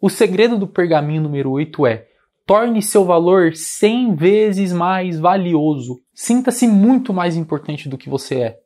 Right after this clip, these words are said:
Mas lembre-se, com humildade, com cautela, não esquece de dar risada, não esquece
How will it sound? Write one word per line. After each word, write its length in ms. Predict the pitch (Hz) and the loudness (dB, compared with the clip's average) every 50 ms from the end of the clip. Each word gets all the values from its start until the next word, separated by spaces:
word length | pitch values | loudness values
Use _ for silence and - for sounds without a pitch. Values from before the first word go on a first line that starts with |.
| _ | _
Mas 300 | - 156 156 160 160 160 | -2 0 0 0 0 0
lembre-se, 500 | 170 180 175 165 147 131 131 - - - | 0 2 2 2 0 -2 -6 -10 -12 -14
com 280 | - - - 156 160 156 | -10 -6 -4 -2 -2 -2
humildade, 680 | 151 160 170 180 160 156 143 139 135 127 120 117 113 107 | -2 -2 -2 2 2 4 4 4 2 0 -4 -8 -14 -16
com 180 | - - 127 | -12 -12 -12
cautela, 680 | 120 - 139 139 143 143 - 143 131 127 120 120 117 - _ _ _ | -4 0 0 0 0 0 0 0 2 2 0 0 -2 -6 _ _ _
não 140 | - 131 131 | -8 -6 -6
esquece 560 | 127 127 - - - 143 143 143 - - 151 | -6 -6 -6 -2 0 0 0 0 -2 -6 -8
de 120 | 139 135 139 | -10 -4 -2
dar 120 | 139 135 | 0 0
risada, 560 | 131 135 139 127 131 127 120 120 117 120 117 | 0 -2 -4 -2 0 2 2 2 2 0 -4
não 180 | 117 117 123 131 | -8 -8 -8 -10
esquece 680 | 123 - - - - 131 131 131 131 - - 139 127 | -10 -12 -6 -2 0 0 0 0 -2 -8 -12 -12 -14